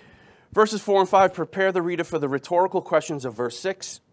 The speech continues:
where four Hebrew words express his wrath, which pours out like fire and shatters rocks. Indignation, anger, wrath, broken. Okay? Together with other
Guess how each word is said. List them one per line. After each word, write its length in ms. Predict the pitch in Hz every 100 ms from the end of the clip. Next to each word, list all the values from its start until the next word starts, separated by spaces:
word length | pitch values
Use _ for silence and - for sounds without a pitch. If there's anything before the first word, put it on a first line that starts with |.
| _
where 240 | - 117 123
four 260 | - 165
Hebrew 360 | 175 180 160 156
words 340 | 139 143 131
express 480 | 120 - - 143 135
his 180 | 135 117
wrath, 440 | 131 127 104 - _ _ _
which 260 | 117 -
pours 300 | - 135 127
out 180 | 123 117
like 180 | 110 104
fire 400 | - 123 113 107
and 200 | - 110
shatters 420 | - 107 101 95
rocks. 520 | 110 107 87 - - - _ _ _ _ _ -
Indignation, 800 | 135 139 139 123 127 120 - 87 - _ _ _ _ _ _ _
anger, 640 | 123 127 127 117 95 82 _ _ _ _ _ _
wrath, 720 | 98 117 131 104 - - _ _ _ _ _ _ _ -
broken. 500 | 117 123 120 95 78 _ _ _ _ _ _ _ _
Okay? 240 | - 101 127 _ _ _ _ _ _ _ _ _ _ - _
Together 340 | - 135 185 175
with 180 | 151 -
other 280 | 160 170